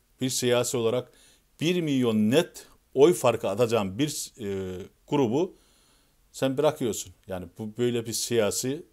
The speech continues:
strateji de olmaz. Tehditlere boyun eğdiler. Önce vermeyeceklerdi.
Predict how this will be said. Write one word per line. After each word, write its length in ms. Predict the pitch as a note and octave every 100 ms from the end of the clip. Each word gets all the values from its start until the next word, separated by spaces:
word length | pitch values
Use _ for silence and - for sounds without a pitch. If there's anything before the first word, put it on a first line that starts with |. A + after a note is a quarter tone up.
| _ -
strateji 600 | - B2+ G#2+ F2 F2 A2+
de 60 |
olmaz. 500 | E3+ C3+ A2+ D2+ - - _ -
Tehditlere 540 | D3 - G2+ F2+ F2+
boyun 180 | B2 B2+
eğdiler. 360 | F2+ E2 G2 D3
Önce 300 | - B2 A2
vermeyeceklerdi. 760 | A2 G#2+ F2 E2 - F2 C#3+